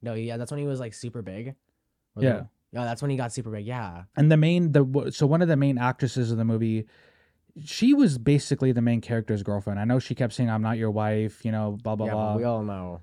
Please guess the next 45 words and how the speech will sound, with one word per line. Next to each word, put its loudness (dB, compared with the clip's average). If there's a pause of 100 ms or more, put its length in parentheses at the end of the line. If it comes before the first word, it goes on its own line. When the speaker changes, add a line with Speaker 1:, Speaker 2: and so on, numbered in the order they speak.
Speaker 2:
Yeah, 4
and 4
Speaker 1:
Little, 4
Speaker 2:
everybody, 4
Speaker 1:
little -2 (160)
Speaker 2:
every 2
Speaker 1:
hanky-panky -4
in -4
the -6
background. -6 (120)
Speaker 2:
Yeah, 8
and 6
everybody 6
was 4
saying, 4
like, 2
"Hey, 0
you 2
guys 2
adopted. -4
This -4
is -2
your -2
kid, -8
bro. -6
Like, -8
the, -8
she's, -6
you're -2
her -2
dad, -8
right?" -6 (440)
It -4
took 2
some 0
convincing, 2
but 2 (420)
she 2
was 8
on 4
a 4
train 0
when 0
Godzilla 0
first -2